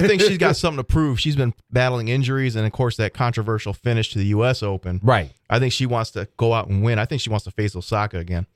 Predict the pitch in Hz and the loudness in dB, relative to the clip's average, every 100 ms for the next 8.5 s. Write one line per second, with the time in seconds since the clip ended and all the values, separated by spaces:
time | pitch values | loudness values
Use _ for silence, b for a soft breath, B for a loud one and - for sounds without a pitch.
0 | _ - 180 165 160 143 156 151 139 131 | _ -2 2 4 2 2 0 0 -2 0
1 | 139 127 143 139 127 104 143 104 95 117 | 0 2 2 2 2 4 4 4 0 -2
2 | 143 147 143 139 - 143 135 85 - 101 | 2 4 4 2 -2 -4 -2 -2 -6 -4
3 | 110 107 127 135 127 - - 120 - 143 | -2 0 0 0 -2 -4 0 0 2 2
4 | 143 - 104 127 127 165 131 117 175 135 | 4 2 -2 2 4 4 4 4 4 4
5 | 117 202 - 202 220 120 110 123 160 156 | 2 -2 -2 0 0 0 -2 0 0 0
6 | 160 143 131 123 135 127 104 - 120 107 | -2 -2 -4 0 0 0 -2 -2 -2 -2
7 | - 92 95 107 - 90 92 - 127 117 | -4 -4 0 0 2 0 0 -2 -2 -2
8 | - 120 113 107 101 | -2 -2 0 0 -4